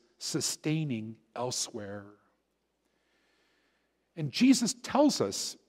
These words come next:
repeatedly in the Gospels that there's a food the world doesn't know about. And that we can fast and abstain from food and still feel satisfied.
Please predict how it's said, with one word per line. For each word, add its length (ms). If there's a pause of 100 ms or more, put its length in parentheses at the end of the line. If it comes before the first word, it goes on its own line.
(120)
repeatedly 600
in 80
the 60
Gospels 640
that 280
there's 500
a 60
food 840
the 80
world 640 (140)
doesn't 380 (140)
know 320
about. 600 (2000)
And 120
that 120
we 120
can 180
fast 540
and 100
abstain 680
from 240
food 480
and 140
still 600 (760)
feel 200
satisfied. 1040